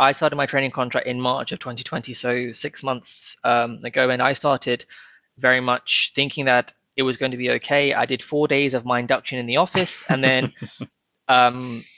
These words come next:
Speaker 1: come the Monday the straight after, I, we, we immediately got all sent home. Uh, we had a firm-wide message to say, "We're taking this very seriously." So immediately my mindset was one of,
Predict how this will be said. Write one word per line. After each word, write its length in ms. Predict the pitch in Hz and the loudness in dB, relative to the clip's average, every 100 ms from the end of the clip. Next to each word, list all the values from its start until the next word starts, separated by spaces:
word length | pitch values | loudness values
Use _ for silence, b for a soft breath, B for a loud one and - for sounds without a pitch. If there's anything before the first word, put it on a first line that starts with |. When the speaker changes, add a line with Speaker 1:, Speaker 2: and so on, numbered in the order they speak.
| _ - | _ -4
Speaker 1:
come 160 | 139 | -2
the 60 | 127 | 2
Monday 240 | 135 131 | 2 2
the 80 | 123 | 0
straight 220 | - 127 | -2 0
after, 380 | 151 165 - 165 | 4 4 4 2
I, 280 | 147 123 123 | 4 4 2
we, 560 | 123 123 135 131 131 - | 0 -8 -4 -2 -2 -2
we 160 | 220 | -2
immediately 360 | 139 135 135 135 | 0 0 0 0
got 260 | 135 123 - | 0 -2 -4
all 240 | 135 135 127 | -4 -2 -2
sent 200 | 123 123 | -2 0
home. 500 | 147 151 156 151 - | 2 2 2 -2 -2
Uh, 180 | 127 123 | 0 2
we 60 | 123 | 2
had 100 | 120 | 0
a 80 | 117 | 0
firm-wide 480 | - 135 131 127 127 | 0 0 2 2 2
message 280 | 120 120 | -2 -4
to 60 | 120 | -6
say, 300 | - 120 123 B B B B | -4 -4 -6 B B B B
"We're 120 | 123 | -4
taking 480 | 117 127 123 123 123 | 0 0 0 -4 -4
this 300 | 123 117 - | -4 -2 -4
very 280 | - 120 120 | 0 0 2
seriously." 540 | - 151 147 - 135 | 2 4 2 0 -2
So 300 | 117 131 123 117 b b b b _ - | 2 4 4 0 b b b b _ -2
immediately 560 | 139 147 170 170 160 143 | 0 2 0 0 -2 0
my 260 | 139 143 | 2 2
mindset 520 | 143 147 156 143 143 | 4 2 2 2 0
was 280 | 127 123 120 | 2 0 0
one 220 | 127 135 | 0 2
of, 220 | 127 123 | 2 0